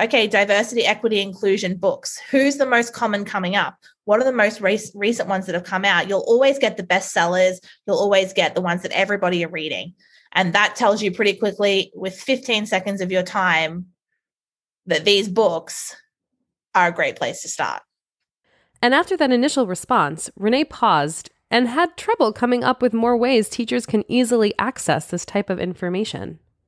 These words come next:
Speaker 1: And at the end of the day, th-, I think this is the b-, the question that you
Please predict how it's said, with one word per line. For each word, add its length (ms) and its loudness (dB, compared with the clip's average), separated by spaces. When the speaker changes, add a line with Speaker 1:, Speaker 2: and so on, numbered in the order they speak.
Speaker 1:
And 100 4
at 80 2
the 120 4
end 100 2
of 60 -2
the 80 4
day, 100 4
th-, 140 2
I 100 2
think 200 0
this 160 0
is 120 -4
the 80 0
b-, 240 -10
the 140 0
question 440 -2
that 100 -6
you 100 -2